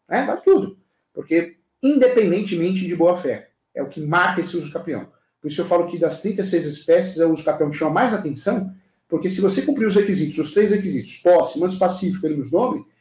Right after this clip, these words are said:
dificilmente você vai perder essa ação, ou esse requerimento no cartório, porque ele permite até má fé. Não precisa de justo título, tá? Nesse uso capião nós não precisamos de justo título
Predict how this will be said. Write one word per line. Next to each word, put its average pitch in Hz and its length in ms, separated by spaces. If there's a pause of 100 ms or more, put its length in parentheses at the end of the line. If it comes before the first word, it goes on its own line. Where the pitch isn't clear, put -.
(180)
dificilmente 208 540
você 185 200
vai 190 120
perder 170 260
essa 202 160
ação, 294 400 (680)
ou 170 80
esse 160 180
requerimento 151 500
no 170 80
cartório, 202 480 (340)
porque 190 160
ele 277 100
permite 208 360
até 196 180
má 302 120
fé. - 320 (360)
Não 240 180
precisa 233 360
de 214 60
justo 190 280
título, 190 320
tá? 190 380
Nesse 202 260
uso 190 140
capião 175 300
nós 185 180
não 233 200
precisamos 180 500
de 175 80
justo 185 240
título 156 340